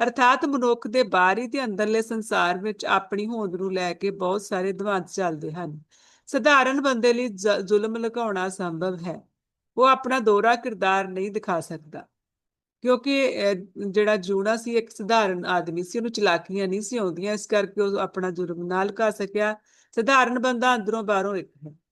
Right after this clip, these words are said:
ਇਸ ਲਈ ਇਹ ਦੁੱਖ ਜਾਂ ਸਮੱਸਿਆਵਾਂ ਦੇ ਰੂਬਰੂ ਰਹਿੰਦਾ ਹੈ। ਉਹ ਵਧੀਕੀਆਂ ਵੀ ਸਹਿੰਦਾ ਹੈ, ਜ਼ੁਲਮ ਵੀ ਸਹਿੰਦਾ ਹੈ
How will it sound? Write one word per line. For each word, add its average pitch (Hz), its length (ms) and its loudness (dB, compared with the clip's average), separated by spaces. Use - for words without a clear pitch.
ਇਸ 247 200 4
ਲਈ 277 180 2
ਇਹ 277 100 4
ਦੁੱਖ 226 320 4
ਜਾਂ 240 160 0
ਸਮੱਸਿਆਵਾਂ 208 680 -2
ਦੇ 196 160 4
ਰੂਬਰੂ 185 420 0
ਰਹਿੰਦਾ 175 360 -2
ਹੈ। 208 300 -2
ਉਹ 233 100 8
ਵਧੀਕੀਆਂ 226 580 2
ਵੀ 226 80 0
ਸਹਿੰਦਾ 220 440 0
ਹੈ, 220 320 0
ਜ਼ੁਲਮ 214 400 2
ਵੀ 240 100 0
ਸਹਿੰਦਾ 208 440 0
ਹੈ 202 280 2